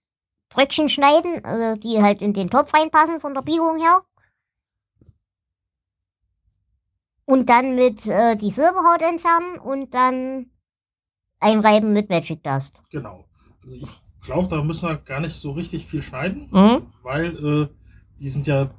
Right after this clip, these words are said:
Speaker 2: biegsam. Kann man ja in Runden
Speaker 1: Das weiß ich halt nicht, wie gut das geht, aber das,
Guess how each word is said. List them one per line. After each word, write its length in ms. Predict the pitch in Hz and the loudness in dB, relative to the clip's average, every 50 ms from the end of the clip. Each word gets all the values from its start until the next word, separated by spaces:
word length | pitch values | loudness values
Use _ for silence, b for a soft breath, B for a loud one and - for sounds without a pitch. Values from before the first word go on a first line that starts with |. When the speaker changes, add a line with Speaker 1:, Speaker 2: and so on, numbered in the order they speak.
| _ _ - | _ _ -12
Speaker 2:
biegsam. 400 | 143 131 - 123 101 95 92 - _ _ _ _ - | -10 -10 -8 -10 -12 -12 -16 -20 _ _ _ _ -20
Kann 100 | 120 120 | -18 -14
man 100 | 120 120 | -12 -12
ja 60 | - | -12
in 100 | 214 226 | -10 -12
Runden 160 | 226 - 233 - | -12 -6 -2 0
Speaker 1:
Das 140 | 302 285 | 2 2
weiß 240 | 302 311 294 277 226 | 4 4 4 2 2
ich 140 | 220 190 202 | 0 2 2
halt 160 | 190 185 190 | 2 0 0
nicht, 160 | 185 170 - | -2 -6 -6
wie 100 | 185 196 | -6 -8
gut 220 | 190 - 196 185 180 | -8 -8 -6 -4 -2
das 160 | 165 160 - | -2 -2 -4
geht, 140 | 175 170 165 | -4 -4 -2
aber 140 | 165 175 185 | 0 0 0
das, 160 | 190 185 | 0 -2